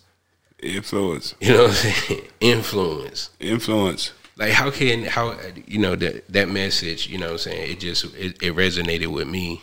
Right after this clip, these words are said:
Speaker 2: And, you know, it, the two most powerful, in, in my opinion, two of the most powerful black women during that time,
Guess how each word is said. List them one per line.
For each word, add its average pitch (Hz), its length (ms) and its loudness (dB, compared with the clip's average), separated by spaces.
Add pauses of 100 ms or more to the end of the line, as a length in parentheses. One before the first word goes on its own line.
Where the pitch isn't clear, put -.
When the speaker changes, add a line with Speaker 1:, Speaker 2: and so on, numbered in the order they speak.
(140)
Speaker 2:
And, 80 440 -8
you 87 120 -10
know, 82 280 -6 (200)
it, 95 180 -4 (280)
the 87 120 -6
two 110 380 0
most 87 340 -4
powerful, 104 840 0 (560)
in, 90 160 2
in 90 180 -2
my 101 160 6
opinion, 90 340 -6
two 117 300 0
of 107 100 -2
the 101 80 -4
most 92 260 -4
powerful 95 420 2
black 92 260 2
women 87 300 -2
during 87 260 -2
that 80 160 -2
time, 71 300 -2